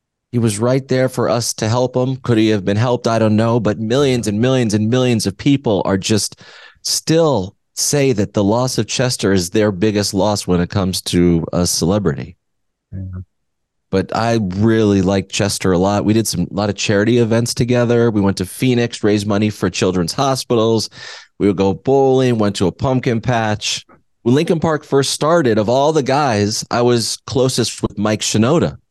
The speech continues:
Speaker 2: Mm.
Speaker 1: I think I was the first to play them. I don't know if that was in the U S or just L A, but I was early on with them. And so I started a relationship 'cause we were, at the time, <laughs> super young. And so I was the guy blasting them on the radio and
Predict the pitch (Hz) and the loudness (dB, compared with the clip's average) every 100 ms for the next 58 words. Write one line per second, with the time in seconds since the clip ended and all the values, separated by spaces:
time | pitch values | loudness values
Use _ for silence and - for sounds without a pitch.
0 | _ 117 127 120 196 214 196 139 131 - | _ 0 2 2 2 4 4 0 -4 0
1 | 165 175 - - 143 147 175 135 113 110 | 0 0 -4 -2 2 2 2 2 2 0
2 | 113 120 _ _ _ _ _ _ _ - | -2 -6 _ _ _ _ _ _ _ -4
3 | 175 190 156 - 131 131 123 120 113 120 | 0 2 0 0 0 2 2 2 2 4
4 | 139 127 123 - 95 120 113 117 110 104 | 4 4 2 0 -2 -2 -2 0 0 2
5 | 107 110 143 160 - 147 139 135 127 120 | 2 2 2 0 0 2 4 4 2 0
6 | 120 117 117 113 - _ - 104 - 104 | 0 0 -2 -4 -12 _ -2 -2 0 0
7 | 95 98 110 - 113 110 127 135 131 117 | 0 -2 -2 0 0 0 0 2 2 4
8 | 113 123 180 131 - 117 - 110 123 123 | 4 2 2 0 0 -2 -2 -2 2 2
9 | 117 - _ 117 120 117 143 180 170 - | 2 -4 _ -4 -2 -4 -2 -2 0 0
10 | 262 - 160 160 220 214 208 - - - | 0 0 2 2 2 2 2 0 -8 -20
11 | - - 131 - 143 135 135 _ _ _ | -14 -6 -2 2 2 2 -2 _ _ _
12 | _ - 127 156 156 151 139 127 104 110 | _ -6 0 2 2 0 0 0 0 0
13 | 127 131 139 131 123 117 113 113 113 113 | 0 0 0 2 2 2 2 2 2 2
14 | 101 101 | 2 -2